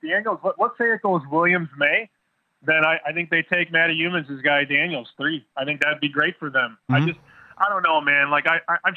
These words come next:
Speaker 1: seen too many white quarterbacks from North Carolina not pan out. I just, especially, like, the Bears.
Speaker 2: <laughs>
Speaker 1: You,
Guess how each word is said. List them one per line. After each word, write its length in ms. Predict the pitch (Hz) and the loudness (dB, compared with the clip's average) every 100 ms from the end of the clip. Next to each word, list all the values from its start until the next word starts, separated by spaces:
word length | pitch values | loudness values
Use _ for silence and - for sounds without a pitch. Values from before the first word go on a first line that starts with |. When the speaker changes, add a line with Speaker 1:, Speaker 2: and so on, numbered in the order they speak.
| - | -2
Speaker 1:
seen 180 | 220 190 | -2 0
too 100 | 220 | 0
many 220 | 202 180 | 2 0
white 260 | 143 160 165 | 0 0 -2
quarterbacks 480 | 165 160 147 139 - | 0 0 2 0 -2
from 120 | 143 | -4
North 200 | 139 139 | -4 -2
Carolina 440 | 147 135 131 131 123 | 0 0 2 0 2
not 160 | 123 - | 0 0
pan 200 | - 127 120 | 0 0 0
out. 200 | 120 113 - | 0 0 -2
I 80 | |
just, 200 | 147 139 160 | -2 -4 -8
especially, 440 | 160 240 - 185 | -2 -2 0 0
like, 180 | 160 135 - - - - | 2 0 -2 -14 -10 -6
the 80 | 156 | -2
Bears. 400 | - 151 160 175 240 - - | 0 4 4 4 0 -4 -10
Speaker 2:
<laughs> 60 | - - - | -10 -12 -4
Speaker 1:
You, 80 | 233 | -4